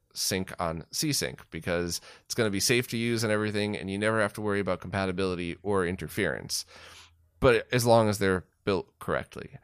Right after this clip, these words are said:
So all of the information that's been going around is rooted in correctness, but it's, as always, getting scrambled. And I'm gonna go into a bit more detail with visual examples in this video to hopefully explain this.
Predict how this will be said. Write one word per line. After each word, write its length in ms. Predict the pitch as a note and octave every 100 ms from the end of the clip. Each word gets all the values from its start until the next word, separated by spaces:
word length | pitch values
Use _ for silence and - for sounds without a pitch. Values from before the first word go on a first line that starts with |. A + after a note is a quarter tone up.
| - -
So 320 | - C3+ A2
all 240 | - C#3+ E3+
of 40 |
the 120 | F3
information 480 | E3+ D#3+ D3+ D3+ C#3+
that's 120 | C3
been 180 | - B2+
going 200 | B2 A#2
around 400 | A2+ A2 A2+ G#2+ -
is 420 | G#2 G#2 G2 - - _ - _ _ _ - C#3
rooted 480 | D#3+ D#3 G#3+ G#3 F#3+
in 240 | - D3
correctness, 1160 | C#3 - C3 A#2+ B2+ - - - D#3 E3+ - -
but 320 | C3+ B2+ C3
it's, 300 | A#2 A#2 - - -
as 220 | C3 C#3+
always, 360 | C3 C3 C3 A#2+
getting 360 | A#2+ A2+ A2 A2
scrambled. 720 | - - F#2 F#2+ D2 B1+ -
And 120 | A2
I'm 100 | G#2+
gonna 160 | A#2 C3
go 200 | C3+ C#3
into 200 | C3+ C#3
a 60 | A#2
bit 260 | B2+ D#3+
more 160 | D#3+ D3+
detail 500 | C#3+ C#3 - B2 B2
with 140 | A2+
visual 420 | F#2+ A#2 B2 A2
examples 540 | A2 A2+ G#2 G#2+ A2+ A2
in 80 | G#2+
this 160 | A2
video 480 | G#2+ G#2 G#2 G2+ G#2 - - - -
to 100 | B2
hopefully 460 | A#2 B2+ - B2 A2
explain 460 | G2 - G2 G#2+
this. 320 | A2 A2 -